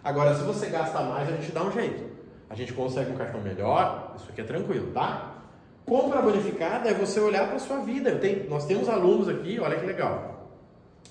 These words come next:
Que a pessoa não trabalhava. Ela, né, ela, ela era mãe de duas meninas, duas ou três, se eu não me engano,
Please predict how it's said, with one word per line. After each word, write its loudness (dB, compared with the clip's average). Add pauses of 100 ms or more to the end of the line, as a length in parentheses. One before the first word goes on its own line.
(100)
Que -4 (440)
a -8
pessoa 4
não 4
trabalhava. 0 (280)
Ela, 0
né, -2
ela, -2
ela -2
era -2
mãe 0
de -4
duas -2
meninas, -2 (240)
duas -2
ou -2
três, -4
se -8
eu -6
não -6
me -8
engano, -6